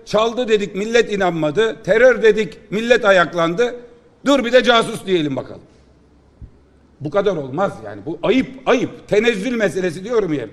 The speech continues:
Buna da tenezzül ettiler. Ekrem İmamoğlu'na casus diyecek adamın bütün Trabzon alnını karışlar, bütün İstanbul alnını karışlar, bu millet alnını karışlar. Ayıptır artık yani.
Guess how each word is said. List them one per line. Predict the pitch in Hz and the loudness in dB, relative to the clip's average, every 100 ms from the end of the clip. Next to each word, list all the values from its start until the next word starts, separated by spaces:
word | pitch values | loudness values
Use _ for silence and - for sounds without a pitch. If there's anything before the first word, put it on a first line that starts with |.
| - | -4
Buna | 202 294 | 4 6
da | 262 | 6
tenezzül | 190 190 156 147 | 4 0 -2 -4
ettiler. | 135 - - - - _ _ _ _ _ _ - - | -10 -14 -20 -20 -20 _ _ _ _ _ _ -14 0
Ekrem | 202 247 240 | 0 2 0
İmamoğlu'na | 240 247 247 226 208 190 | 0 -2 0 2 2 0
casus | 160 190 196 220 151 | 0 -2 -2 -4 -2
diyecek | 208 165 165 | 0 0 -2
adamın | 208 233 208 143 - - | -4 -2 -4 -6 -12 -12
bütün | 165 233 220 | -10 -8 -6
Trabzon | 190 180 156 160 | -2 -2 -2 -2
alnını | 160 175 196 | -2 -2 -2
karışlar, | 160 139 - 185 196 - - _ 156 | -4 -4 -2 -2 -2 -16 -20 _ -10
bütün | 170 226 | -6 -4
İstanbul | 180 - 175 160 | -4 -2 -2 0
alnını | 160 165 175 202 | -2 -2 -4 -4
karışlar, | 180 160 - 196 208 - - - | -4 -4 -2 -2 -2 -12 -20 -4
bu | 180 | -4
millet | 226 190 202 190 | -2 0 0 0
alnını | 156 156 185 | -2 -2 -2
karışlar. | 180 113 - - - _ _ _ _ _ _ - | -4 -6 -14 -20 -20 _ _ _ _ _ _ -2
Ayıptır | 170 220 - 160 | 0 0 -6 -4
artık | 117 - - | -4 -6 -18
yani. | 90 | -20